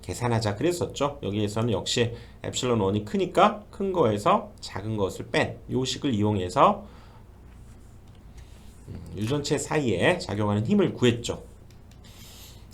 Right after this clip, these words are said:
그래서 여기에서도 두 유전체 경계면에 수직으로 우리가 작용한다라고 하는 것은 D가 연속이기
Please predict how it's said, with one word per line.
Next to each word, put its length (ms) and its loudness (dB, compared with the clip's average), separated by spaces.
그래서 220 2
여기에서도 720 6
두 100 -2
유전체 720 6
경계면에 580 4
수직으로 600 8
우리가 320 6
작용한다라고 880 2
하는 160 0
것은 420 0
D가 360 2
연속이기 520 4